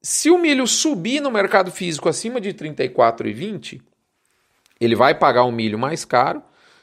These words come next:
mas ele vai ter o fluxo positivo na bolsa. Então,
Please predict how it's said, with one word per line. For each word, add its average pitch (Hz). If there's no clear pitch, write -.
mas 185
ele 175
vai 180
ter 196
o 190
fluxo 190
positivo 190
na 220
bolsa. 175
Então, 226